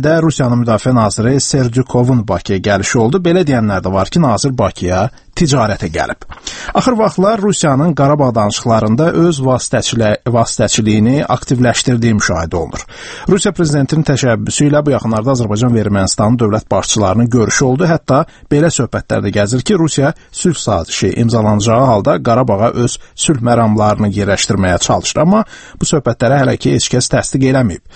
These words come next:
Serdyukovun səfərini ticarətə niyə bağlayırlar? Bu haqda Azadlıq Radiosunun müxbiri İlqar Rəsulun reportajında.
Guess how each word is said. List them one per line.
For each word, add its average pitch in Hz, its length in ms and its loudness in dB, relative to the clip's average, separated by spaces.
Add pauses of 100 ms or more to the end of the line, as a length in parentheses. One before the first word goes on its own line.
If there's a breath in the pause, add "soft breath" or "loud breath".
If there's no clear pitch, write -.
(360 loud breath)
Serdyukovun 196 680 0
səfərini 123 560 0
ticarətə 127 480 2
niyə 147 240 2
bağlayırlar? 131 560 0
Bu 123 80 2
haqda 147 240 -2
Azadlıq 120 400 -2
Radiosunun 101 480 0
müxbiri 135 360 0 (200 loud breath)
İlqar 117 480 0
Rəsulun 104 420 0
reportajında. 95 800 -2